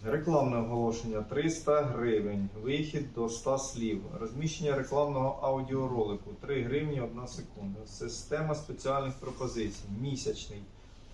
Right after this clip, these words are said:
розміщення рекламного ра-, ра-, аудіоролику — п'ять виходів щоденно протягом тридцяти днів, сто п'ятдесят виходів на місяць,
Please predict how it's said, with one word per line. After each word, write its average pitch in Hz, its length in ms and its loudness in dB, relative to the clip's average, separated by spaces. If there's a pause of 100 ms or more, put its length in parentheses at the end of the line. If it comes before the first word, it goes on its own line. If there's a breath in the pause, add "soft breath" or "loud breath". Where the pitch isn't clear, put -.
(400 loud breath)
розміщення 143 540 2
рекламного 135 800 4
ра-, 131 400 2
ра-, 143 200 4
аудіоролику — 120 1120 4 (100)
п'ять 143 240 2
виходів 123 420 0
щоденно 117 580 0
протягом 135 420 0
тридцяти 127 480 -4
днів, 127 400 -2
сто - 180 -6
п'ятдесят 123 460 -2
виходів 120 540 -2
на 120 180 2
місяць, 117 640 0